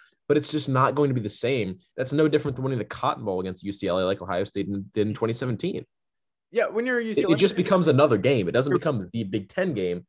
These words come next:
Speaker 2: you're the
Speaker 1: It's just a
Speaker 2: best.
Speaker 1: game at that point.
Speaker 2: You're better than a bunch of teams on the other side of the country who you don't have any friends who went to school at and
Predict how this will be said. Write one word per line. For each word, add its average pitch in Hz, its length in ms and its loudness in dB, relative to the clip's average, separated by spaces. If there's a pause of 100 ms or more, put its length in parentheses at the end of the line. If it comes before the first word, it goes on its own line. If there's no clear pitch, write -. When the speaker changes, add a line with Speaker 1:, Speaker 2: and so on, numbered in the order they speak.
(100)
Speaker 2:
you're 208 100 -4
the 185 80 2
Speaker 1:
It's 147 80 -8
just 202 160 4
a 208 80 4
Speaker 2:
best. - 20 0
Speaker 1:
game 202 220 2
at 95 140 -6
that - 140 -18
point. - 260 -10
Speaker 2:
You're 190 160 -4
better 220 280 4
than 208 140 0
a 170 80 0
bunch 170 320 -2
of 160 100 -4
teams 147 440 -6
on 135 120 -8
the 135 120 -2
other 135 160 -2
side 135 220 -2
of 127 60 -8
the 120 60 -12
country 117 580 -6 (380)
who 131 160 -2
you 123 140 -6
don't 131 180 -2
have 123 160 -4
any 123 100 -6
friends 117 300 -4
who 117 80 -8
went 110 140 -10
to 107 60 -18
school 107 380 -6
at 101 260 -6 (420)
and 104 500 -8